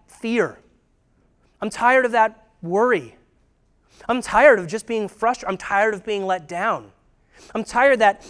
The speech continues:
I expect God-sized things out of things that I know aren't God-sized. Why am I like that? Why am I so foolish? I don't want that anymore. I want to trust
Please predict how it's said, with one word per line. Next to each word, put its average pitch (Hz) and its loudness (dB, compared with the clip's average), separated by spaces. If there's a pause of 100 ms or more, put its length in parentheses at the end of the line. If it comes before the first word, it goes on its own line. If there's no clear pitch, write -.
(120)
I 202 0
expect 208 -2
God-sized 208 2
things 226 -2
out 214 -2
of 214 -4
things 226 -6
that 202 -6
I 349 0
know 370 4
aren't 143 -2
God-sized. 151 -6 (240)
Why - -10
am 262 -6
I 262 -4
like 262 0
that? 160 -4
Why 202 -2
am 240 0
I 240 0
so 226 -2
foolish? 233 -2 (320)
I 226 -4
don't 247 0
want 254 2
that 220 2
anymore. 170 -4 (320)
I 247 2
want 208 -2
to 175 -14
trust - -2